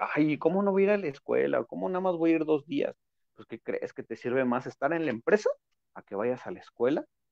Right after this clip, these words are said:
toda la semana. Con los dos, tres días que vayas a aprender inglés y aprender matemáticas,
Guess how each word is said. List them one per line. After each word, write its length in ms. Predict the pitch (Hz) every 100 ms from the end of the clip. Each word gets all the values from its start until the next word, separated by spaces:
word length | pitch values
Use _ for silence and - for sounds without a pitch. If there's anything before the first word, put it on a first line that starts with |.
| _ 113
toda 180 | 117 110
la 100 | -
semana. 340 | 95 87 - _ _ _ _ _
Con 240 | - 110 117
los 220 | 110 107
dos, 260 | 135 175 -
tres 220 | 165 165
días 200 | 160 165
que 100 | - 123
vayas 340 | 143 143 -
a 40 |
aprender 400 | 107 - 117 135
inglés 480 | 127 120 127 147 147
y 20 | 107
aprender 340 | - 107 120
matemáticas, 640 | 139 110 117 147 180 -